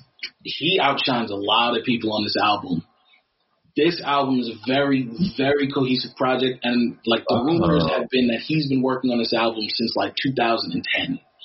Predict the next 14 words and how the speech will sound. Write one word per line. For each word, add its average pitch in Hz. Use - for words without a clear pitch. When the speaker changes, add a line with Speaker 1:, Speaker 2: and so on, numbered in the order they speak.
Speaker 2:
Wow, -
Speaker 1:
You 117
know? 113
Speaker 2:
that 110
makes 107
sense. 104
Speaker 1:
Um, 120
but 131
it 139
doesn't 147
Speaker 2:
I -
li-, 139
I 139
Speaker 1:
sound -